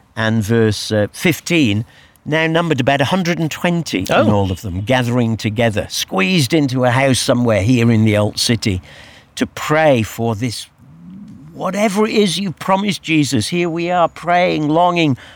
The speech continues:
Speaker 1: waiting for you to act.
Speaker 2: So how does the story go on then?
Speaker 1: Well, the story goes on, uh, in Acts chapter two with some events that many Christians will be familiar with, uh,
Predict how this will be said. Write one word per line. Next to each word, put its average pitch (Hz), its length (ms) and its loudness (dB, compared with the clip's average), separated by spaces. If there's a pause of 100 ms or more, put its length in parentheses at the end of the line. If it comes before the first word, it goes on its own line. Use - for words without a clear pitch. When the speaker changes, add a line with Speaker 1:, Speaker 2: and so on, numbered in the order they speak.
Speaker 1:
waiting 147 800 0 (300)
for - 180 -8
you 117 220 2
to 107 220 -4
act. 107 220 -6 (580)
Speaker 2:
So 151 140 2
how 156 160 2
does 160 160 0
the 139 80 -2
story 147 320 0
go 123 220 2
on 175 140 0
then? 92 180 -6 (1600)
Speaker 1:
Well, 214 400 2
the 147 160 -4
story 185 460 2
goes 131 440 2
on, 120 440 2 (100)
uh, 113 300 2
in 110 540 0
Acts - 260 -4
chapter - 480 -4 (100)
two 110 460 2
with 107 280 2
some - 240 0
events 117 640 0
that 107 240 0 (420)
many 190 420 0
Christians 117 540 0
will 104 120 0
be 98 160 0
familiar 92 540 -2 (100)
with, 90 440 -6
uh, 87 100 -8